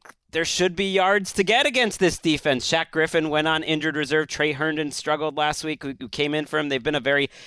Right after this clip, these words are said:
healthy team. I've been mentioning Devin Lloyd getting cooked each and every week. That happened again, uh, against the Giants. So you could try to match up Melvin Gordon, I guess, as your running back or a tight end against him in coverage.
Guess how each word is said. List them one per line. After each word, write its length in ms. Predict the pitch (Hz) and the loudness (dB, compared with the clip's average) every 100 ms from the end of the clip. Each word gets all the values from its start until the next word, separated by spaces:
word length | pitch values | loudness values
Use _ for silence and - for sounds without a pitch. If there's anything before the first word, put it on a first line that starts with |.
| - | -10
healthy 380 | - 151 - 156 | -4 -4 0 -4
team. 260 | - 156 151 | 0 0 2
I've 140 | 123 | 0
been 160 | 123 120 | 0 0
mentioning 420 | 139 139 147 139 | 0 0 -2 0
Devin 340 | 117 139 139 | 2 0 0
Lloyd 300 | 123 135 143 | 2 2 2
getting 220 | 120 127 104 | 0 -4 -8
cooked 360 | - 143 - - | -2 -2 -2 -4
each 220 | 139 - | -2 0
and 80 | 139 | 0
every 180 | 135 123 | 0 0
week. 180 | 135 | 0
That 120 | 131 107 | -2 -4
happened 300 | 120 - 110 | -4 -4 -6
again, 460 | 95 87 127 147 143 - - | -6 -2 0 0 -4 -12 -8
uh, 160 | - 123 | -2 0
against 420 | 123 117 135 135 - | 0 0 0 0 -4
the 80 | |
Giants. 480 | 117 120 131 143 147 | -2 0 0 0 -2
So 140 | - 120 | -2 0
you 160 | 113 | 0
could 200 | 110 107 - _ | -4 -8 -12 _
try 280 | - 117 143 | -4 0 0
to 60 | |
match 300 | 127 131 135 147 | 0 -2 0 -2
up 80 | |
Melvin 360 | 113 123 127 113 | 0 0 0 -4
Gordon, 360 | 98 117 135 143 | -2 0 0 0
I 80 | 143 | 2
guess, 260 | 139 139 | 0 0
as 160 | 131 104 | -4 -6
your 120 | 107 | -2
running 260 | 117 131 131 | 0 0 0
back 240 | 131 135 | 0 0
or 60 | 110 | -4
a 60 | 98 | -6
tight 280 | - 127 123 | -2 2 2
end 140 | 127 | 0
against 300 | 131 139 131 | 0 -2 -4
him 120 | 139 139 - - - | -8 -10 -16 -20 -6
in 160 | 147 151 | -2 -2
coverage. 460 | - 151 143 156 | 0 -2 0 -2